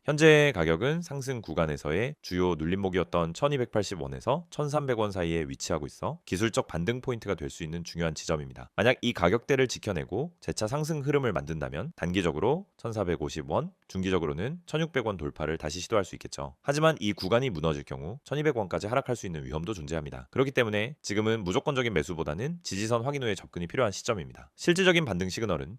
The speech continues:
거래량이 줄어드는 가운데 가격이 유지되는 구조 혹은 거래량 동반 상승이 나오는지를 통해 판단하는 것이 바람직합니다. 이제 온도 파이낸스의 근본적인 펀더멘털에 대해 짚어보겠습니다. 온도 파이낸스는 단순한 알트코인이 아닙니다. 미국 국채,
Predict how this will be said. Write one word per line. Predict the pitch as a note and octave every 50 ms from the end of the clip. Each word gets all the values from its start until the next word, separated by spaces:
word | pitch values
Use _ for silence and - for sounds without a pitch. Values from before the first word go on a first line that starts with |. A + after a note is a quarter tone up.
| _ -
거래량이 | - F#2 G2+ G#2+ G#2+ G#2 G#2 G2+ F#2
줄어드는 | - F#2 G2 G2 G#2 G#2 G2
가운데 | E2+ D#2 C#2 C#2+ E2+ A#2 D3 F3+ - -
가격이 | - - E2+ D#2+ F#2 F#2 G2 F#2+
유지되는 | E2+ D#2 F2 F#2 F#2+ F2+ F2+ E2+
구조 | D2 C#2 C2 E2+ A#2 D#3+ - _
혹은 | - G#2+ A2+ B2 C3 D3 F3 -
거래량 | - - E2+ F2 F#2 F#2 F2
동반 | E2+ E2 E2 F#2+ F#2+
상승이 | A#2+ C3 A#2+ C#3+ C3+
나오는지를 | G#2+ D#2+ D#2 D2+ C#2 C2+ C#2+ D2 C#2+
통해 | - - G2+ G#2+ A2+ D#3 - _ -
판단하는 | - C3 C3+ C3+ B2+ A2+ G2 F2 D2+
것이 | C#2+ - - A#2+ D3 F3+ E3+ -
바람직합니다. | - D#2+ D#2+ E2 E2 E2+ - D#2+ D2 C2+ B1+ B1 - _ -
이제 | A#2+ A2 B2 C3+
온도 | A#2+ A#2+ B2+ E3 F#3
파이낸스의 | F3 G3 F#3 F3 E3 D#3+ D3 - - - - B2+ B2 B2 A#2 A2+ A2 G2+ F#2+
근본적인 | - - F#2+ F#2 F#2 G#2+ G#2+ G#2+ G2 F2+ E2 D#2+ G#2 B2 C#3
펀더멘털에 | - F3 E3 F3 D#3+ D3+ C3 - E2+ D#2
대해 | C#2+ C#2+ C#2 C#2 C#2
짚어보겠습니다. | - - - F#2+ F2 D#2 D2 C2+ - - C2+ C2+ B1 A#1+ - -
온도 | G#2 G#2+ B2+ D3+
파이낸스는 | - D3+ D3 C#3+ C#3 C3+ B2+ - A2+ A2 A#2 B2+ C3 C3 C3+ - _ _ _
단순한 | - - F2+ F2+ F2+ F2+ A#2 B2 B2+ C3
알트코인이 | B2 E2+ D#2 - - - - G#2 F#2 F#2 A2 A#2
아닙니다. | F#2 D2+ C#2 C2 C2 B1 B1+ -
미국 | F#2+ A#2 A#2+ C#3+ C3
국채, | - A2+ G2+ - - - A2 G#2 G#2 G#2 G#2